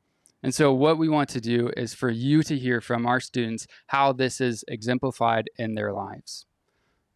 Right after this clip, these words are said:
So in just a sec, I'm gonna have all of our students who went to camp come up, and we're gonna invite them just to share with you the ways that God had moved in their lives up at camp. So you can hear this, this scriptural practice of building our lives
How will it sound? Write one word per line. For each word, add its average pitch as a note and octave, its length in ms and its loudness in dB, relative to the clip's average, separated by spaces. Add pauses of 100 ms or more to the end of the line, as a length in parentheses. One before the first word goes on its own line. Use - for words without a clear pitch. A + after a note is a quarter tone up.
(160)
So - 160 0
in B2 100 2
just D3 220 0
a C#3+ 60 -6
sec, C#3 240 0
I'm C3 60 2
gonna C3+ 100 2
have C3 180 0
all C3 220 4
of B2+ 80 0
our B2 120 4
students B2 420 -2
who A#2+ 120 0
went B2 180 -2
to - 60 -18
camp A#2+ 240 -6
come A#2 200 -2
up, A#2+ 180 0 (320)
and A#2+ 100 -2
we're D3 120 4
gonna C#3 120 2
invite B2+ 340 0
them B2+ 200 0
just - 260 -4
to E3+ 60 0
share E3 320 2
with D#3+ 200 0
you C#3 140 2
the A#2 120 -4
ways B2+ 340 2
that C3 140 -2
God B2+ 260 2
had B2 160 -4
moved B2+ 360 0 (260)
in B2 160 -2
their A#2 160 -2
lives A2+ 460 0
up A#2 200 -2
at A2 100 -6
camp. G#2 300 -14
So - 180 -6
you C#3 220 0
can D#3 160 0
hear B2+ 400 0 (800)
this, D#3 360 -2 (160)
this D3 200 -2
scriptural E3 500 -2
practice C#3+ 560 -4
of B2+ 80 -4
building C3 280 0
our C3 160 0
lives B2+ 420 0